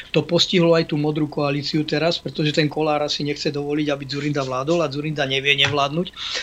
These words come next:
Dobre, ale tak, jak to chytalo aj tento proces, ale týmto chronickým procesom trpí aj slovenské, slovenské pronárodné hnutie. E, pf, založiť stranu, organizovanie je dobre,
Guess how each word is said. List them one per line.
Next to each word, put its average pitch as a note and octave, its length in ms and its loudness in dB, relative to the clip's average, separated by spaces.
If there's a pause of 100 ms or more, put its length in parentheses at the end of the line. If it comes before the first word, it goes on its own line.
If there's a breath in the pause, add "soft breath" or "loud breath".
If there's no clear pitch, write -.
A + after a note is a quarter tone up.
(220 loud breath)
Dobre, A3 320 6
ale E3 160 6
tak, E3+ 240 2
jak D3+ 160 -2
to - 160 -6
chytalo F3+ 400 -2
aj E3+ 160 0
tento E3+ 320 2
proces, D3+ 400 -8
ale D3+ 240 -2
týmto G3+ 400 4
chronickým F#3+ 480 0
procesom E3 560 0
trpí E3+ 320 0
aj D3 160 0
slovenské, C#3+ 960 -2
slovenské C#3+ 560 -4 (480)
pronárodné C3+ 640 -4
hnutie. C3 400 -4
E, - 0 - (1040 loud breath)
pf, - 160 -10 (240 loud breath)
založiť D#3+ 480 2
stranu, D#3+ 480 2
organizovanie G#3 800 4
je F3+ 80 4
dobre, D3 240 0